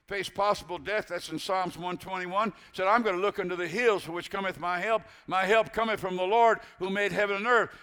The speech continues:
The hill was where the temple was, where the ark was, where the presence of God was. I'm looking to God's presence, and, and, and, and, and the Lord moved.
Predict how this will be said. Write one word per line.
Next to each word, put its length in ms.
The 140
hill 280
was 160
where 140
the 100
temple 380
was, 280
where 140
the 60
ark 320
was, 240
where 120
the 80
presence 420
of 100
God 260
was. 280
I'm 180
looking 280
to 80
God's 320
presence, 540
and, 240
and, 240
and, 260
and, 260
and 140
the 40
Lord 280
moved. 260